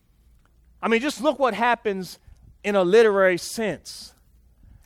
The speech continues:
You have this mob, you have this crowd, you have the betrayer, you have Peter. But Jesus says, "Who are you looking for?"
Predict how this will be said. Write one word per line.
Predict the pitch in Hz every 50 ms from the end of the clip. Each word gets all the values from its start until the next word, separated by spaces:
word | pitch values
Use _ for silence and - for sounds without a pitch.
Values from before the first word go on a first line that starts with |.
| _ _ _ _ _
You | 185 214 233
have | 220 208 180 165
this | 190 170 135
mob, | 156 160 175 190 214 214 214 226 226 220 226 226 226 226 226 214 - - _ _ _ _ _ _ _ _ _ _ _ -
you | 185 220
have | 208 202 165
this | 160 165 143 -
crowd, | - - - 214 214 214 214 214 220 220 220 220 220 214 214 185
you | 196
have | 202 196 180 156
the | 160
betrayer, | 139 143 135 - - - 226 220 220 220 220 220 220 226 220 214 202 - - - _
you | - 170 185
have | 165 151 135 - _
Peter. | - 220 233 233 233 226 220 214 214 220 220 220 214 214 214 - _ _ _ _ _ _ _ _ _ _ _ _ _ _ _ _ _ _ _ _ _ _ _ _ _ _ _ _ _ _ _ _ _ _ _
But | - 170 151
Jesus | 127 190 226 233 190 196 180
says, | - 214 208 196 180 175
"Who | 294
are | 339
you | 302 302 311
looking | 320 311 294 269
for?" | - - 277 262 247 214 175 131 104 -